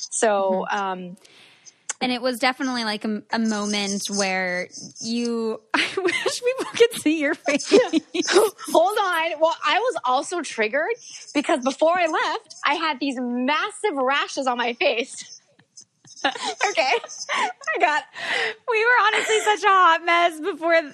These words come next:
Speaker 2: this trip. I don't even know how we, <laughs> how we managed to pull it together.
Speaker 1: Oh my gosh. Uh, remember how bad my face was? I thought my face was gonna scar. I had to go get facial cortisone. Oh.
Speaker 2: Mm-hmm.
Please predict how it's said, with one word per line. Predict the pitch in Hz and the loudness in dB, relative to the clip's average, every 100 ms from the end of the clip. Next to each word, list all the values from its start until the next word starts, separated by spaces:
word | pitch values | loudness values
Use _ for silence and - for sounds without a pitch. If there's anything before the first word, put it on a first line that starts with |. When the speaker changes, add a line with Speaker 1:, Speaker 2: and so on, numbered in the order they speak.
| - | -8
Speaker 2:
this | 320 349 - | -4 -4 -2
trip. | 403 381 - | 0 0 0
I | 285 285 | 0 0
don't | 320 | 0
even | 339 349 | 0 0
know | 339 349 | 2 4
how | 302 285 311 | 4 6 6
we, | 359 294 294 - - 466 - | 4 2 -4 -12 -2 0 2
<laughs> | 494 381 - | 0 0 2
how | 349 311 | 4 6
we | 339 | 4
managed | 294 294 294 640 | 0 0 0 0
to | 440 | -2
pull | 415 370 | -2 -2
it | 269 | -2
together. | 247 233 226 240 466 | 0 2 2 2 4
Speaker 1:
Oh | 494 494 466 453 427 415 | 4 4 4 4 4 4
my | 403 | 2
gosh. | 370 415 466 539 539 494 415 285 269 - | 2 0 0 -2 -2 -2 0 -2 -4 -4
Uh, | 233 220 208 | -2 -2 -4
remember | 262 427 466 302 302 | -2 -2 0 0 0
how | 453 466 | -2 0
bad | 370 359 | -2 -2
my | 294 294 | -4 -2
face | 226 233 294 | -2 -2 -2
was? | 311 403 427 - | -2 -2 -4 -4
I | 269 - | -2 0
thought | 277 262 196 | 0 0 -2
my | 226 220 - | -2 -4 -2
face | 311 339 320 | -4 -4 -6
was | 277 | -6
gonna | 294 285 | -4 -4
scar. | - - 294 285 285 277 262 - | -2 0 0 0 0 -2 -4 -4
I | 240 | -2
had | 262 233 | -2 -4
to | 240 | -2
go | 247 | -2
get | 220 202 | -2 -2
facial | 240 233 226 | -4 -4 -6
cortisone. | - - 320 294 277 302 285 277 277 269 - - _ _ - | -4 -2 -2 -2 -2 -2 0 -2 -4 -8 -12 -20 _ _ -6
Oh. | - 285 285 254 220 220 | -2 0 0 0 -2 -4
Speaker 2:
Mm-hmm. | 226 247 | -8 -12